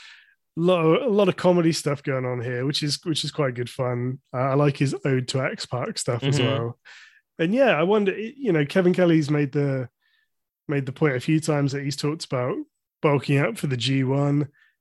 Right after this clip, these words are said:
Speaker 1: He is a tall man,
Speaker 2: Yeah, he's a
Speaker 1: so
Speaker 2: big dude.
Speaker 1: for the, for the weight class, if you like. So I
Speaker 2: Yeah.
Speaker 1: wonder if that is the direction they're going with him,
Speaker 2: Mm.
Speaker 1: and maybe we see him as a heavyweight sooner rather than later, or populating that Never division. I'd be pretty into that, to be honest with you. I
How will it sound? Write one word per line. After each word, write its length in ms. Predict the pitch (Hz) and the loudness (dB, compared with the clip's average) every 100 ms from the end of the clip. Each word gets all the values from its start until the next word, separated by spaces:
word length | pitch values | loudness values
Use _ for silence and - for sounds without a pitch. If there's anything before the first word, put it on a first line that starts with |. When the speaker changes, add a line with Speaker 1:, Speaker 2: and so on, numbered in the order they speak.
| - | -4
Speaker 1:
He 120 | 165 | 0
is 140 | 240 | 0
a 60 | 160 | -2
tall 260 | - 156 143 | -2 0 0
man, 440 | 151 123 123 143 | -2 -2 -6 -4
Speaker 2:
Yeah, 240 | 131 165 185 | 0 2 2
he's 100 | 135 | 2
a 40 | |
Speaker 1:
so 60 | 190 | -2
Speaker 2:
big 140 | 170 | -4
dude. 380 | 180 135 117 - _ _ | -2 0 -2 -8 _ _
Speaker 1:
for 120 | 175 | -2
the, 80 | 151 | -2
for 120 | 151 | -2
the 100 | 139 | -2
weight 260 | 123 139 175 | -2 -2 -2
class, 320 | 147 127 135 | -2 -2 -4
if 100 | 180 | -4
you 100 | 131 | -4
like. 260 | 127 165 - | -2 -2 0
So 120 | 147 | 2
I 60 | |
Speaker 2:
Yeah. 120 | 143 156 | 4 4
Speaker 1:
wonder 220 | 151 147 | 4 0
if 220 | 143 - - | -2 -8 -4
that 220 | 156 - - - - _ _ - | -4 -6 -20 -20 -20 _ _ 0
is 240 | 233 226 | 0 0
the 100 | 151 | -2
direction 480 | 123 123 - - 139 | 0 -2 -2 -2 0
they're 140 | 123 | 0
going 280 | 127 120 120 | 0 0 2
with 120 | 117 | 0
him, 160 | 131 120 | 0 -2
Speaker 2:
Mm. 60 | 120 | -2
Speaker 1:
and 80 | |
maybe 240 | 127 131 131 | -2 -2 -2
we 140 | 131 | -2
see 280 | 131 143 135 | -2 -2 0
him 180 | 135 127 | -2 -2
as 140 | 123 | -4
a 60 | 120 | -4
heavyweight 640 | 139 156 135 127 147 240 | -2 0 -2 -2 -4 -4
sooner 240 | - 147 131 | -4 -2 -2
rather 260 | 131 123 | -2 -2
than 200 | 127 131 | -4 -4
later, 440 | 131 131 139 127 117 | -2 -4 -4 -6 -6
or 140 | 113 - - - - | -8 -12 -20 -20 -4
populating 540 | 165 147 143 135 123 143 | -2 0 0 -2 0 -2
that 160 | 233 | 2
Never 260 | 175 143 131 | 2 2 2
division. 460 | 120 123 120 127 - _ - | 0 -2 -2 -6 -10 _ 0
I'd 140 | 220 | 2
be 80 | 190 | 2
pretty 260 | 185 160 135 | 2 2 2
into 160 | 165 180 | 2 2
that, 200 | 185 165 | -2 -2
to 80 | |
be 80 | 170 | -2
honest 240 | 180 180 180 | -2 -2 -2
with 80 | |
you. 60 | |
I 20 | 196 | 0